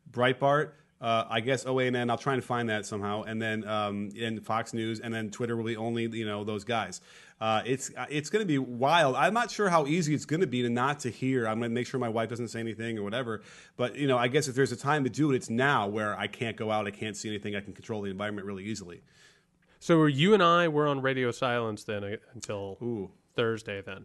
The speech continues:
Speaker 1: Yeah, um, unless I'm like, "Hey, you're not gonna believe, uh, what I just learned," <laughs> and send it over to you. But, uh,
Speaker 2: If you start sending me a bunch of forwards that are like,
Speaker 1: <laughs>
Speaker 2: "Obama,
Speaker 1: Dude.
Speaker 2: Antichrist, both have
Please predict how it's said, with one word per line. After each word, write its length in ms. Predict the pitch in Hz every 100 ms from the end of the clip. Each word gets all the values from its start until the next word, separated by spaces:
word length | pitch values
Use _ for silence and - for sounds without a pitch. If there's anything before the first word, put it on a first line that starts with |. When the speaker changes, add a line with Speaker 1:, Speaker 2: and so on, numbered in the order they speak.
| _
Speaker 1:
Yeah, 240 | 110 110 104
um, 160 | 107 135
unless 260 | 139 151 139
I'm 80 |
like, 160 | 127 127
"Hey, 160 | 156 143
you're 80 | 127
not 160 | 131
gonna 140 | 127 113
believe, 480 | 110 123 127 98
uh, 340 | 107 104 98 92
what 240 | 92 101
I 40 | 104
just 180 | 98 104
learned," 280 | 110 104 90 -
<laughs> 120 | -
and 160 | 120 110
send 160 | 117
it 60 | 110
over 200 | 110 107
to 60 | 95
you. 160 | 92
But, 200 | 101 98
uh, 100 | 98 101
Speaker 2:
If 180 | 220 185
you 220 | 220 269
start 320 | - 233 226
sending 320 | 220 190 196 180
me 140 | 175
a 40 | 156
bunch 240 | 156 151
of 180 | 123 113
forwards 640 | 135 139 131 147 113 131
that 180 | 139 147
are 160 | 147 143
like, 540 | 139 135 135 135 - _ -
Speaker 1:
<laughs> 140 | -
Speaker 2:
"Obama, 760 | 180 180 180 190 185 175 175 170
Speaker 1:
Dude. 80 | 175
Speaker 2:
Antichrist, 720 | 170 170 156 156 147 143 135
both 220 | 139 139
have 420 | 147 135 131 127